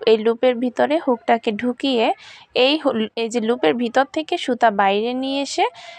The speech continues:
একসাথে বে-, বাইরে বের করে দিব। আবার দেখুন, এই যে চেনের উপরের লুপের ভিতর থেকে সুতা নিয়ে এসে একসাথে দুইটা লুপের ভিতর থেকে বাইরে নিয়ে আসব। এই যে চেনের যে উপরের লুপ, এই লুপের ভিতর থেকে সুতা টেনে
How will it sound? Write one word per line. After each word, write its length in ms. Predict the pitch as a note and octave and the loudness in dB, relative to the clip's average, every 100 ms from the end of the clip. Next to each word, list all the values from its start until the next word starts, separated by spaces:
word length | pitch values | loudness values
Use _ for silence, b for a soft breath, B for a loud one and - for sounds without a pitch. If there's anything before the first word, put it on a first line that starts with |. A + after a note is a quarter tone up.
| - | -4
একসাথে 440 | A3 - B3+ - E4+ - A3 | -2 0 -2 0 -2 -4 0
বে-, 200 | G#3+ A3 | 2 2
বাইরে 240 | G#3+ G#3 G#3+ | 2 0 0
বের 180 | G#3 G#3+ | 0 0
করে 200 | A3 G#3+ | 0 0
দিব। 220 | G#3 G#3 G#3 - B B - | 0 -2 -4 -6 B B -2
আবার 220 | A3+ A#3 | 0 0
দেখুন, 380 | A3+ G#3 - B3 G4 B B - | 2 0 2 0 0 B B 0
এই 180 | A#3 A#3+ | 2 2
যে 140 | B3 C#4 | 2 -2
চেনের 340 | - B3 A#3+ C4 | 2 0 2 0
উপরের 380 | A3+ A3 A#3+ C4+ | -2 0 0 2
লুপের 300 | C4+ C4 C4+ | 0 0 0
ভিতর 260 | C4 B3+ B3+ | 0 0 0
থেকে 280 | C#4 B3+ C4+ | -2 -4 -4
সুতা 320 | - A3+ A3+ | -4 0 0
নিয়ে 280 | A3 A#3 B3 | 0 -2 -2
এসে 220 | B3+ - E4+ | -2 -2 2
একসাথে 440 | B3 - A#3+ A#3 A3 | 2 2 -2 -2 -2
দুইটা 300 | G#3+ G#3+ A3+ | -2 -2 -2
লুপের 340 | A3+ A3 A3+ | -2 -2 -2
ভিতর 320 | G#3+ A3 - - | 0 -2 -2 -4
থেকে 220 | - A#3 E4+ | -4 -2 0
বাইরে 320 | C4+ A3+ A3 | 2 0 0
নিয়ে 200 | A3 A3 | -2 0
আসব। 260 | G#3+ G#3 - G#3+ A3 B B B B | 0 -2 -4 -4 -4 B B B B
এই 120 | A3+ | 0
যে 200 | G#3 A3 C#4+ B B B | 2 2 2 B B B
চেনের 320 | - B3 B3+ | 0 2 2
যে 140 | B3+ C#4+ | 0 2
উপরের 400 | B3 - A3 G#3+ | 2 2 0 0
লুপ, 240 | A3 A3+ D#4 | 2 2 2
এই 160 | A#3 A3+ | 4 4
লুপের 340 | A3 A3+ A#3 A3 | 4 2 0 0
ভিতর 300 | A#3 B3+ C#4 | 0 2 0
থেকে 280 | D4 C#4+ D#4 | 0 -4 -4
সুতা 300 | D4+ B3+ A#3+ | -4 -2 0
টেনে 440 | A3 A3+ A3 A3+ | 0 0 0 0